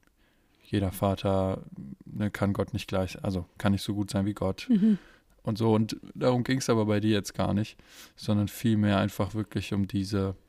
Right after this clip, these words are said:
Speaker 1: um das Herz, was dahinter steht und die Liebe und, ähm, und der Sanftmut, mit denen Gott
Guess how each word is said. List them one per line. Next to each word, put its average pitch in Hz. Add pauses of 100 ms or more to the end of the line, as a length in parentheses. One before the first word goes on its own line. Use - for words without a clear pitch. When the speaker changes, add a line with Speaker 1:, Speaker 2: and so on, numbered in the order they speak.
(460)
Speaker 1:
um 107
das 98
Herz, 101
was -
dahinter 98
steht - (400)
und 101
die 104
Liebe 101 (300)
und, 98
ähm, 95
und 98
der 92
Sanftmut, 98
mit 98
denen 95 (220)
Gott -